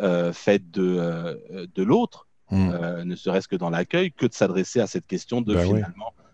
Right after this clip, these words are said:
Speaker 2: Ben
Speaker 1: c'est
Speaker 2: oui.
Speaker 1: quoi être blanc ?
Speaker 2: Puis elle est hyper confrontante parce que,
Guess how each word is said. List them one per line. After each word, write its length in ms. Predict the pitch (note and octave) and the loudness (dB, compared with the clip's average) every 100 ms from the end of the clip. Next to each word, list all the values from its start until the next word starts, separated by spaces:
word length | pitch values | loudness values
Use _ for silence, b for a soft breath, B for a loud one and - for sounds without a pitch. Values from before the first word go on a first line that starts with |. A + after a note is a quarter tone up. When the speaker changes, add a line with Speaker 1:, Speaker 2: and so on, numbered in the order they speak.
| - | -6
Speaker 2:
Ben 60 | |
Speaker 1:
c'est 60 | E2+ F#2+ | -2 -2
Speaker 2:
oui. 60 | |
Speaker 1:
quoi 160 | G2+ G2+ | 0 -2
être 180 | F2 F2 | -2 -10
blanc ? 160 | E2 b b b b | -12 b b b b
Speaker 2:
Puis 120 | - | 4
elle 120 | G2+ G2+ | 6 8
est 80 | A2 | 6
hyper 380 | G#2+ C#3+ E3+ - | 6 4 4 4
confrontante 840 | G#2+ - G2 F2+ - D3+ C#3+ - | 2 2 0 2 4 2 2 -2
parce 240 | - F2 - | 0 0 2
que, 380 | A#2+ D3 D#3+ | 4 6 4